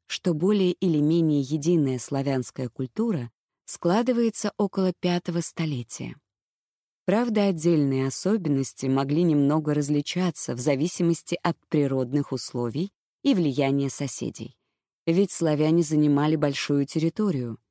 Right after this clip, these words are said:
и ждать полного единства было бы сложно. Где-то доминировало скотоводство, где-то земледелие. Различия археологии фиксируют, например, в способах захоронения,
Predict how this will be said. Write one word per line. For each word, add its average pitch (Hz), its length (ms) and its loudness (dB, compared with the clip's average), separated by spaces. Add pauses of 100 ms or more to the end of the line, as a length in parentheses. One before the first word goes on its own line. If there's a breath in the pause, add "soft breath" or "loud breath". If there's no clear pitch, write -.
(100)
и 185 140 4
ждать 151 360 0
полного 139 420 2
единства 135 680 0
было 131 240 -2
бы 127 140 -4
сложно. 120 560 -8 (440)
Где-то 214 440 2
доминировало 170 720 4
скотоводство, 156 880 -6 (220)
где-то 139 500 0
земледелие. 160 840 0 (580)
Различия 202 680 0
археологии 170 840 0
фиксируют, 165 840 -2
например, 160 500 2
в - 40 -6
способах 170 600 -2
захоронения, 139 880 0